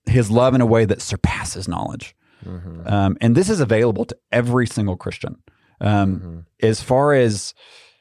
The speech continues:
Speaker 1: what is this gonna look like, you know, what I s-, what I mean is available is knowing the love of Christ,
Speaker 2: Mm-hmm.
Speaker 1: knowing the width, length, depth, and height,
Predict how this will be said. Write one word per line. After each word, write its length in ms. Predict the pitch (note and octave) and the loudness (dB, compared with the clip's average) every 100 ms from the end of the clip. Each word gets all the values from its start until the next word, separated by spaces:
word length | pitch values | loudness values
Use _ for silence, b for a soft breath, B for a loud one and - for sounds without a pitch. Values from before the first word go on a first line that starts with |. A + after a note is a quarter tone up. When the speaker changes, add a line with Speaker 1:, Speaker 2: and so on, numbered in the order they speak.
| b b b | b b b
Speaker 1:
what 300 | G#2 G#2 C3 | -4 2 2
is 100 | B2+ | 2
this 140 | A#2 - | -2 -2
gonna 200 | A2 G2 | -2 0
look 220 | G#2+ - | 0 0
like, 340 | F#2+ E2+ - - _ - | -2 -2 -6 -18 _ -6
you 80 | A#2 | -2
know, 100 | A#2+ | 2
what 200 | B2+ D#3 | 4 2
I 40 | |
s-, 120 | C#3+ | 2
what 160 | C#3+ C#3+ | 0 0
I 60 | C#3+ | 2
mean 140 | D#3+ | 2
is 100 | D3+ | 2
available 460 | G#2+ G#2+ B2 G#2 G2 | 2 2 2 2 0
is 420 | G#2+ G2 F#2+ - - _ _ - | 0 0 0 -4 -16 _ _ -4
knowing 320 | G#2 B2 A2 | 0 2 2
the 60 | F#2+ | 0
love 200 | G2+ F#2 | 0 -2
of 120 | F2 | -4
Christ, 460 | - E2 - - _ - | -6 -6 -6 -16 _ -20
Speaker 2:
Mm-hmm. 420 | G2 F#2+ F2+ E2+ F2+ - - | -16 -16 -16 -16 -18 -12 -2
Speaker 1:
knowing 320 | G#2+ A#2+ A2+ | 2 2 2
the 80 | G2 | 2
width, 260 | G#2 G2 | 2 0
length, 220 | G2+ F#2+ | -2 -2
depth, 220 | - F2+ - | -2 -4 -4
and 120 | F2 | -6
height, 300 | E2+ E2+ | -6 -6